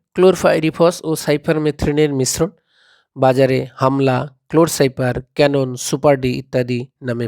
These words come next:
পাওয়া যায়। এটি দেড় এমএল প্রতি লিটার জলে গুলে স্প্রে করতে হবে। এছাড়াও স্প্রে করতে পারেন ইমামেকটিন, বেনজয়েড ও নোভালুরনের মিশ্রণ। বাজারে ব্যারাজাইড,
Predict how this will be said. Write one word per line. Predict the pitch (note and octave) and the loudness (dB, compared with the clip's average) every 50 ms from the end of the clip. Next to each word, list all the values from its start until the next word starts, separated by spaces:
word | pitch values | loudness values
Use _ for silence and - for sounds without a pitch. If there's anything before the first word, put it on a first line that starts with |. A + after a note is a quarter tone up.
| - | -4
পাওয়া | - B2 A#2+ A#2+ A#2+ | -2 -2 0 2 2
যায়। | D3 E3 E3 - _ _ _ _ _ - - _ - | 0 0 0 -4 _ _ _ _ _ -20 -20 _ -8
এটি | D#3+ D3 D#3 C3+ A2+ A#2 | -2 -2 -2 -2 2 4
দেড় | D3+ E3 F3+ F3 F#3 | 4 6 6 6 4
এমএল | F3+ F#3 G#3 G#3 G3+ | 2 0 -2 -4 -4
প্রতি | - F3 C#3+ - D3 C#3 | -4 -4 -4 -2 -4 -4
লিটার | C3 B2 - C3+ B2+ B2+ | -4 -2 -4 -4 -4 -4
জলে | B2+ A#2+ A#2+ A#2 | -4 -6 -6 -6
গুলে | B2 C#3+ F3+ A3 A3 E3 | -4 -2 -2 -2 -4 -6
স্প্রে | - - - A#2 G#2+ - - | -10 -10 -8 -10 -10 -10 -12
করতে | - C3 - F#3 F#3 E3 | -16 -10 -6 -6 -2 0
হবে। | C#3+ B2+ G#2 G2 - _ _ _ _ _ _ _ _ _ _ _ _ _ _ _ _ _ - | 0 0 -2 -4 -10 _ _ _ _ _ _ _ _ _ _ _ _ _ _ _ _ _ -6
এছাড়াও | D#3 D#3 - F#3 F#3 F#3+ F#3 F3 | -2 0 2 2 4 2 2 0
স্প্রে | - - F3 F3+ E3+ F#3+ | -4 -4 -2 -2 0 -2
করতে | F3+ F3 - F3+ E3+ | -2 0 -2 0 0
পারেন | F#3 E3+ E3+ E3+ E3+ E3 E3 | 2 2 2 2 0 0 0
ইমামেকটিন, | D#3 D#3 D#3 D#3+ D#3 D#3 _ - E3 D#3 D3 D3 | 0 2 2 2 0 -2 _ -4 -4 -2 0 0
বেনজয়েড | D3+ D3 C#3+ D3 D3 C#3+ D3 C#3 D3 | 0 0 2 4 4 4 4 2 0
ও | C3+ C3 B2+ | 0 0 0
নোভালুরনের | B2+ B2+ C3 D3+ D#3 E3 E3 D#3 E3+ E3 E3 E3+ E3 E3 | 0 2 2 2 2 2 0 0 0 0 0 0 0 0
মিশ্রণ। | E3 E3 - - - F#3 A3 - _ _ _ _ _ _ _ _ _ _ _ _ _ - | -2 -4 -4 -6 -8 -8 -8 -10 _ _ _ _ _ _ _ _ _ _ _ _ _ 0
বাজারে | C3+ C3+ C3 B2+ C3+ C3+ C3 C3+ B2 C3 | 2 2 2 2 2 0 0 0 2 2
ব্যারাজাইড, | C#3 C#3 C#3 C#3 B2+ B2+ B2+ B2+ B2+ B2+ | 4 4 4 4 2 0 0 0 -2 -2